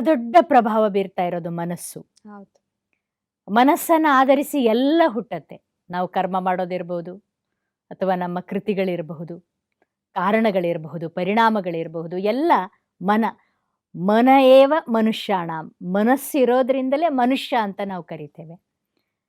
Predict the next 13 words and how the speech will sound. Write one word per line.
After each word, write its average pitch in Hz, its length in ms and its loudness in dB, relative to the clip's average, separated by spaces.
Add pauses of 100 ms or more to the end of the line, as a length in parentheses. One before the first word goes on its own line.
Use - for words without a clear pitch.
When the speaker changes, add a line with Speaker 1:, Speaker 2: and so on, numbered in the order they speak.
(240)
Speaker 1:
ಹಾಗಾಗಿ 247 580 0 (220)
ಇದು 240 240 0
ಆಧ್ಯಾತ್ಮ 269 540 4
ಪರಿಭಾಷೆಯೂ 254 640 -2
ಹೌದು, 262 520 -2 (320)
ಅದು 202 440 -2 (140)
ದೈನಂದಿನ 277 480 2
ಪರಿಭಾಷೆಯೂ 247 640 -2
ಹೌದು. 233 400 -6
"ನಂಗ್ 240 280 -6
ಮನ್ಸಿಲ್ಲ, 240 400 0 (760)
ನಂಗ್ 226 260 -2
ಮನ್ಸಿದೆ, 226 640 0